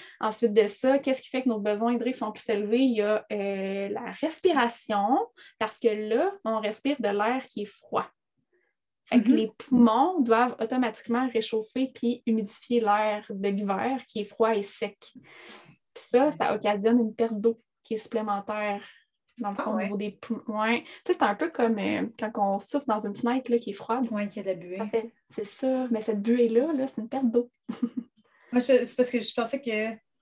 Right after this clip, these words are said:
Speaker 2: on perdait tout le temps cette eau-là, qu'il fasse chaud, qu'il fasse frais. C'est juste que l'hiver, on la voyait parce que ça se
Speaker 1: Ouais, mais l'hiver, c'est
Speaker 2: <laughs>
Speaker 1: pire, en fait.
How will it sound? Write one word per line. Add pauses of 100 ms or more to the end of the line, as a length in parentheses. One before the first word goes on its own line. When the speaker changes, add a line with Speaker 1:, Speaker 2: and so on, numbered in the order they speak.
(380)
Speaker 2:
on
perdait
tout
le
temps
cette
eau-là, (140)
qu'il
fasse
chaud,
qu'il
fasse
frais.
C'est
juste
que
l'hiver,
on
la
voyait
parce
que
ça
se (280)
Speaker 1:
Ouais,
mais
l'hiver,
c'est
Speaker 2:
<laughs>
Speaker 1:
pire,
en
fait.